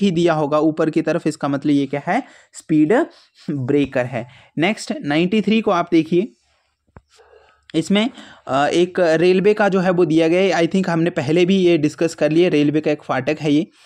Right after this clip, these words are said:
अ, उसके बाद नंबर नाइंटी फ़ोर है, इसमें मुंबई की तरफ एरो दिया गया है। जब भी कुछ ऐसा चित्र होगा, मतलब कि मुंबई जो है वो इस दिशा में आएगा। जब भी हम रास्ता जाते हैं, जैसे कि पालमपुर से आपको धर्मशाला जाना है,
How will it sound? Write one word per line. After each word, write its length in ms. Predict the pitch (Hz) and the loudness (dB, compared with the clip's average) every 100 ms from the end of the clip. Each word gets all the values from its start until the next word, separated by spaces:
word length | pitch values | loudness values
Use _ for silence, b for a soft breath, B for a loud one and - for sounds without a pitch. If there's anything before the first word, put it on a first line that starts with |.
| B B B B | B B B B
अ, 40 | |
उसके 340 | 127 151 - 180 | 0 0 0 0
बाद 280 | 151 139 160 139 - - _ _ _ _ _ _ _ - | 2 2 0 0 -6 -20 _ _ _ _ _ _ _ -6
नंबर 220 | 135 151 | -2 0
नाइंटी 340 | 160 160 165 185 | 0 0 0 0
फ़ोर 240 | 180 190 | 0 0
है, 140 | 190 170 | 0 -2
इसमें 220 | 175 185 | 0 0
मुंबई 380 | 160 147 156 175 | 0 2 2 2
की 120 | 190 | 0
तरफ 260 | 180 175 | -2 -2
एरो 220 | 160 143 156 | -2 0 0
दिया 240 | 151 139 | 0 0
गया 160 | 143 143 | 0 -2
है। 240 | 170 139 | -2 -2
जब 180 | 151 151 | -2 0
भी 120 | 190 | 0
कुछ 200 | 190 185 | 0 -2
ऐसा 280 | 147 143 165 | -2 -2 -2
चित्र 260 | 175 185 | -2 -2
होगा, 360 | 170 143 147 185 B B B 139 | -2 -2 -2 -4 B B B -2
मतलब 280 | 151 180 | 0 0
कि 100 | 190 | 0
मुंबई 420 | 160 143 143 165 190 | 2 2 2 2 2
जो 120 | 175 | 0
है 140 | 156 | -2
वो 200 | 160 185 214 | -2 -2 -2
इस 180 | 220 | 0
दिशा 340 | 190 156 160 139 | 2 0 0 -2
में 120 | 135 | -2
आएगा। 480 | 110 101 104 113 - | -4 -6 -8 -12 -8
जब 160 | 127 135 | -4 -2
भी 80 | 175 | 0
हम 180 | 170 151 | 0 0
रास्ता 380 | 131 131 160 | -2 0 0
जाते 300 | 147 143 139 | 2 0 0
हैं, 120 | 160 147 | -2 -2
जैसे 240 | 147 156 | 0 -2
कि 100 | 151 | -2
पालमपुर 420 | 131 139 143 151 | -2 0 0 -2
से 100 | 147 | -4
आपको 240 | 139 - 147 | -4 -4 -4
धर्मशाला 520 | 123 135 135 131 139 | -2 -4 -2 -2 0
जाना 260 | 135 135 | 0 -2
है, 180 | 135 170 | -4 -6